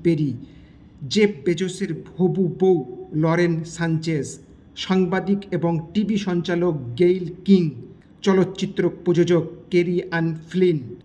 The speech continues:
প্রাক্তন নাসার রকেট বিজ্ঞানী আয়শা বউ এবং নাগরিক অধিকার কর্মী আমান্ডা। টেসলা কোম্পানির মালিক ইলন মাস্কের স্পেস এক্স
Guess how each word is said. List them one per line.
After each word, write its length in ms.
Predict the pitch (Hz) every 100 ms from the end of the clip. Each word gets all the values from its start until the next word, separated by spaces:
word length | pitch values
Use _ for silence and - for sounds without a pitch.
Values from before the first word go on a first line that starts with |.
| - -
প্রাক্তন 460 | 180 185 - 185 160
নাসার 320 | 165 170 175 160
রকেট 320 | 156 151 202 156 160
বিজ্ঞানী 460 | 147 - 170 170 135 - - -
আয়শা 460 | - 147 160 - 156
বউ 300 | 139 160 160 131 - - - -
এবং 240 | 156 160 156 147
নাগরিক 440 | 151 147 160 151 -
অধিকার 360 | 160 143 151 143
কর্মী 400 | - 156 151 147 127 - - -
আমান্ডা। 540 | 151 143 139 135 127 101 - - - - - - - - - - - - - - - -
টেসলা 340 | 233 208 247
কোম্পানির 540 | 247 226 214 214 220 196
মালিক 380 | 156 175 196 202 -
ইলন 260 | 180 185 190
মাস্কের 460 | 185 185 190 - 196 - 165
স্পেস 340 | - 190 175 -
এক্স 280 | 196 185 -